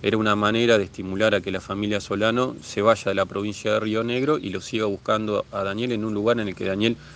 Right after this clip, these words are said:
nunca estuvo, con la intención de que allí la familia Solano se canse, se desgaste y termine volviéndose, este, al norte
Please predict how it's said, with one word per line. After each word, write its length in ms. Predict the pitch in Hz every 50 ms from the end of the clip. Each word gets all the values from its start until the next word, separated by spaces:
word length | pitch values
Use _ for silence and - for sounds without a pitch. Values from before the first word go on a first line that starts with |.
| - -
nunca 240 | - 123 135 131 127
estuvo, 400 | 113 - - 170 156 110 82 73 - - - - - - - - - - - - -
con 120 | 95 92
la 60 | 95
intención 440 | 95 90 - 95 90 - 113 110 110
de 120 | 107 101
que 100 | 90 -
allí 200 | 98 87 - -
la 100 | 104 104
familia 400 | 95 - 98 95 101 101 98 98
Solano 500 | 92 - - 98 95 98 95 92 87 87 87 -
se 220 | - - - 104
canse, 500 | 95 - 135 131 127 120 113 104 - -
se 180 | - - - -
desgaste 640 | 98 110 113 107 120 120 113 110 - - 139 139 151 - - - - - -
y 60 | 92
termine 440 | 87 - 101 98 101 107 113 113 113
volviéndose, 880 | 104 101 98 98 101 110 104 101 101 95 - - 110 107 107 104 95 90 - -
este, 320 | - 87 - - - 90 82 -
al 200 | 92 95 98 104
norte 460 | 113 120 127 117 117 - - 147 -